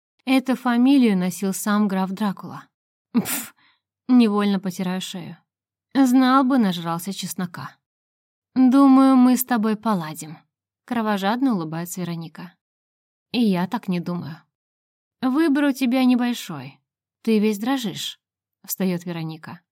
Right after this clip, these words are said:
Я попрошу, чтобы тебя отвели наверх. Я не сказал «да», Вероника. Тогда тебя просто забьют.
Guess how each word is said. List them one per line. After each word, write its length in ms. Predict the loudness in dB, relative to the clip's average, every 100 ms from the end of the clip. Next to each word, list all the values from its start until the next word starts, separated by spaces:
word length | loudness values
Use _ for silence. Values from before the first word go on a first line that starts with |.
| _ _ _ _ _ _ -2
Я 240 | 2 2
попрошу, 500 | 0 -2 -4 -6 -8
чтобы 280 | -4 -2 -2
тебя 320 | -2 -4 -2
отвели 340 | -4 -4 -4 -2
наверх. 540 | -4 -6 -12 -18 _ _ _ _ _ _ _
Я 300 | -2 2 4
не 140 | 4 2
сказал 600 | 0 -2 0 2 2 0
«да», 280 | 0 0 -2
Вероника. 600 | -4 -8 -12 -14 -18 -20 _ _ _ _ _ _ _
Тогда 480 | 0 0 0 -2 -2
тебя 260 | -2 -2
просто 380 | -4 -6 -6 -6
забьют. 520 | -6 -6 -8 -14 -16